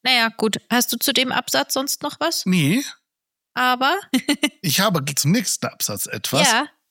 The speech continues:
Speaker 2: Und das mich vor allem etwas, was, was, was mich interessiert,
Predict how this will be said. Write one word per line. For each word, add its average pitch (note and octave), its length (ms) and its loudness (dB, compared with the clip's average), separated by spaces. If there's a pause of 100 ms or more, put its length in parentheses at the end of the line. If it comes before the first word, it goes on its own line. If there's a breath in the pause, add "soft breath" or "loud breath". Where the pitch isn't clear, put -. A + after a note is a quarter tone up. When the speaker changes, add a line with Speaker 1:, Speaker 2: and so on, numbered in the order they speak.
Speaker 2:
Und C3+ 140 0
das F#3+ 200 2
mich F3 240 2
vor D3+ 200 -2
allem D3+ 200 2
etwas, C#3+ 340 0
was, - 440 0 (100)
was, A#2+ 1000 0
was A2+ 240 0
mich D#3+ 240 2
interessiert, C3 1000 0